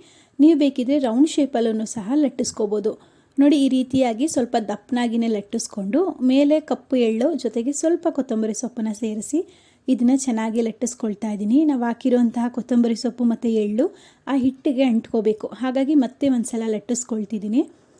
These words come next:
ಇದ್ರ ಮೇಲೆ ಬೇಕಿದ್ರೆ ನೀವು ಸಣ್ಣದಾಗಿ ಕಟ್ ಮಾಡಿರುವಂತಹ ಬೆಳ್ಳುಳ್ಳಿನ ಹಾಕಿನೂ ಸಹ ಲಟ್ಟಿಸ್ಕೋಬೋದು. ಆಗ ನಮಗೆ, ಆ, ಗಾರ್ಲಿಕ್ ಬಟರ್ ನಾನ್ ರೆಡಿ ಆಗುತ್ತೆ. ನಾನಿಲ್ಲಿ ಬರೀ ಎಳ್ಳು ಮತ್ತು ಕೊತ್ತಂಬರಿ ಸೊಪ್ಪನ್ನ ಮಾತ್ರ ಸೇರಿಸಿದ್ದೀನಿ. ಈಗ ಇದನ್ನ ಈ ರೀತಿ ಉಲ್ಟಾ ಮಾಡಿಕೊಂಡು ಮೇಲ್ಗಡೆ ಚೆನ್ನಾಗಿ ನೀರನ್ನ ಸವರ್ಕೋಬೇಕು.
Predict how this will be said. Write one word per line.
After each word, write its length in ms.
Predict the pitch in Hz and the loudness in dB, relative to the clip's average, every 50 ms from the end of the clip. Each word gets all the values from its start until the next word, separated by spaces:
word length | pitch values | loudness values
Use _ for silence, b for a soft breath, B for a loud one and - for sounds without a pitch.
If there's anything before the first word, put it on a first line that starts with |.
| _ - | _ -4
ಇದ್ರ 220 | 285 294 247 320 320 | -2 0 2 4 6
ಮೇಲೆ 240 | 294 302 302 330 330 | 6 8 8 8 6
ಬೇಕಿದ್ರೆ 380 | 294 302 294 294 294 247 262 269 | 6 4 4 2 2 2 4 4
ನೀವು 240 | 247 240 240 277 302 | 4 4 4 2 2
ಸಣ್ಣದಾಗಿ 580 | 302 - 262 247 247 269 285 294 285 262 277 | 2 0 0 2 4 4 4 4 2 0 -2
ಕಟ್ 260 | - - 247 - - | -4 -4 -4 -2 0
ಮಾಡಿರುವಂತಹ 600 | 262 254 254 254 247 247 247 247 240 247 233 220 262 294 311 b b b b b b b 233 | 0 2 2 2 2 2 2 0 0 0 0 0 0 0 -2 b b b b b b b 2
ಬೆಳ್ಳುಳ್ಳಿನ 500 | 214 254 254 262 269 302 294 285 277 277 277 | 2 4 4 4 6 6 6 6 6 6 6
ಹಾಕಿನೂ 420 | 262 247 240 247 254 247 240 240 | 4 0 -2 -2 0 0 0 0
ಸಹ 180 | 240 - 240 240 | 0 -2 -2 0
ಲಟ್ಟಿಸ್ಕೋಬೋದು. 760 | 233 220 208 214 - 233 - - 254 220 208 208 208 269 349 | 0 -2 -2 -2 -4 -6 -4 -4 -4 -2 -2 -2 0 0 0
ಆಗ 280 | 339 262 240 254 247 285 285 | 0 0 -2 -2 2 2 4
ನಮಗೆ, 380 | 269 262 247 240 247 302 320 | 4 4 4 2 2 2 0
ಆ, 180 | 285 247 247 240 | 0 0 -2 -4
ಗಾರ್ಲಿಕ್ 440 | 208 233 226 240 247 269 294 262 233 | -2 -2 -2 0 2 2 2 2 2
ಬಟರ್ 260 | 254 247 254 247 240 | 0 -2 0 0 0
ನಾನ್ 260 | 233 226 233 226 208 | 0 0 -2 -4 -4
ರೆಡಿ 240 | 220 214 196 214 220 | -4 -4 -4 -6 -6
ಆಗುತ್ತೆ. 520 | 220 226 208 220 - - 247 294 415 - b b b b b b b b 277 | -8 -8 -8 -10 -8 -4 -4 -4 -4 -4 b b b b b b b b 2
ನಾನಿಲ್ಲಿ 340 | 277 277 277 285 269 285 | 4 6 6 6 6 6
ಬರೀ 260 | 247 247 233 247 247 240 | 4 2 0 2 2 2
ಎಳ್ಳು 280 | 226 220 226 233 247 | 2 2 0 0 0
ಮತ್ತು 260 | 254 240 233 - 233 | 0 0 0 -2 -4
ಕೊತ್ತಂಬರಿ 420 | - 233 214 - 233 214 214 214 202 | -6 -6 -6 -4 -4 -4 -4 -4 -6
ಸೊಪ್ಪನ್ನ 340 | - - 226 - - 220 214 | -6 -8 -8 -6 -6 -6 -6
ಮಾತ್ರ 300 | 220 208 202 202 202 226 226 | -6 -6 -6 -8 -8 -8 -8
ಸೇರಿಸಿದ್ದೀನಿ. 720 | 214 - 240 240 240 - - 240 202 220 214 233 294 - - b b b b b b b b b | -8 -6 -6 -6 -6 -6 -6 -6 -4 0 2 2 2 2 0 b b b b b b b b b
ಈಗ 180 | 339 339 302 349 330 | 2 4 4 4 4
ಇದನ್ನ 260 | 320 262 294 285 294 302 302 294 | 4 6 6 6 6 8 6 6
ಈ 40 | |
ರೀತಿ 240 | 269 269 262 - 277 | 4 4 2 0 0
ಉಲ್ಟಾ 340 | 262 254 247 247 247 269 269 | 0 2 0 0 0 0 0
ಮಾಡಿಕೊಂಡು 560 | 254 247 220 214 - - 226 233 233 302 370 | 0 0 -2 -4 -4 -4 -2 0 0 2 4
ಮೇಲ್ಗಡೆ 520 | 349 277 269 269 285 311 285 285 254 269 269 | 4 6 6 6 6 4 4 4 2 2 2
ಚೆನ್ನಾಗಿ 540 | - - 240 233 233 233 220 208 262 302 | 0 0 0 0 0 0 0 2 4 6
ನೀರನ್ನ 400 | 311 262 254 262 262 254 220 214 254 | 8 8 8 6 6 4 2 0 -2
ಸವರ್ಕೋಬೇಕು. 800 | 262 - 247 214 208 202 - 214 190 214 214 - - - - - | -2 -2 -2 -2 -2 -2 -4 -6 -4 -4 -6 -8 -8 -12 -12 -12